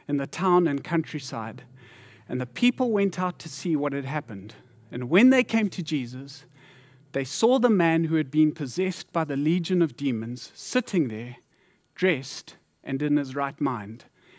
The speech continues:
and they were afraid." There are some of us who I think have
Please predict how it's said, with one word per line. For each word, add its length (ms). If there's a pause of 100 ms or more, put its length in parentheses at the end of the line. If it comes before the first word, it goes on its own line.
(260)
and 180
they 160
were 400 (280)
afraid." 600 (3750)
There 120
are 40
some 240
of 120
us 340 (1300)
who 100
I 80
think 300
have 260